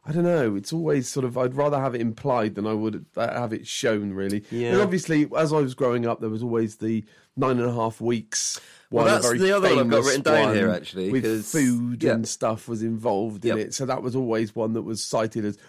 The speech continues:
Speaker 1: ooh, you know, as raunchy as
Speaker 2: Yep.
Speaker 1: Nine and a Half
Speaker 2: Yep, yep.
Speaker 1: Weeks.
Speaker 2: I've got Last Tango in Paris here.
Speaker 1: Yes,
Speaker 2: Yeah.
Speaker 1: yeah, Last Tango.
Speaker 2: It's iconic, but
Speaker 1: Yeah.
Speaker 2: yeah.
Speaker 1: I don't know. It's a difficult one. I'll, I'll say there's bound to be a funny one somewhere, isn't there?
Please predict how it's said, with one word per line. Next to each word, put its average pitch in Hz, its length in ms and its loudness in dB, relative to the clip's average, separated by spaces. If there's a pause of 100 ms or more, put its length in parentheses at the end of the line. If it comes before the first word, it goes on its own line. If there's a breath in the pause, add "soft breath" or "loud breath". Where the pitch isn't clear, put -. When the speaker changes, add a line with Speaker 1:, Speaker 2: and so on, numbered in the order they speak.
(200 loud breath)
Speaker 1:
ooh, 127 300 -2
you 123 140 -4
know, 110 280 -4
as 104 120 -8
raunchy 123 480 -4
as 110 100 -6
Speaker 2:
Yep. 113 200 0
Speaker 1:
Nine 113 100 -4
and 113 100 -4
a - 20 -10
Half 117 160 -8
Speaker 2:
Yep, 95 140 -6
yep. - 80 0
Speaker 1:
Weeks. - 280 -6 (460 soft breath)
Speaker 2:
I've 113 80 -2
got 113 80 2
Last 120 240 0
Tango 123 240 -2
in 127 120 -2
Paris 131 420 -2
here. 135 240 -2
Speaker 1:
Yes, 127 640 -2
Speaker 2:
Yeah. 101 80 -2 (180)
Speaker 1:
yeah, 131 60 -2
Last 135 280 -2
Tango. 127 220 -2
Speaker 2:
It's 117 160 0
iconic, 104 440 -2
but 95 260 -4 (240)
Speaker 1:
Yeah. 226 420 2 (100)
Speaker 2:
yeah. 185 280 -4 (260 soft breath)
Speaker 1:
I 202 120 0
don't 160 160 2
know. 147 400 2
It's - 160 -16
a 160 40 -6
difficult 151 480 -8
one. 120 140 0
I'll, 170 180 2
I'll 160 220 0
say 131 480 -2
there's 220 180 -2
bound 285 220 0
to - 40 -18
be 233 80 0
a 190 60 2
funny 175 420 0
one 104 300 0
somewhere, 104 540 -2
isn't 139 180 -2
there? 110 300 -6